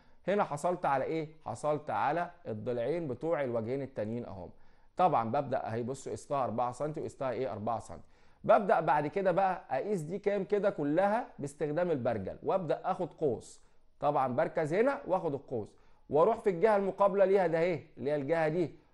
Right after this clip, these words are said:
وأبدأ أركز فيها وآخد قوس. القوسين تقاطعوا مع بعض. لو جيت وصلت الخطوط دي ببعضها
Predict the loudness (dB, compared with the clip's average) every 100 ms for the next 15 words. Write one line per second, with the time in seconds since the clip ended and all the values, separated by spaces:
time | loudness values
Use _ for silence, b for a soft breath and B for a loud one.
0 | -2 0 2 0 2 0 2 -2 0 2
1 | 4 4 0 -4 -4 -6 -4 -6 -2 -2
2 | 0 -2 -2 2 2 4 2 4 2 0
3 | -4 -4 -2 -2 -2 -2 -4 -4 -6 -6
4 | -6 -6 -6 -4 0 0 0 -2 -4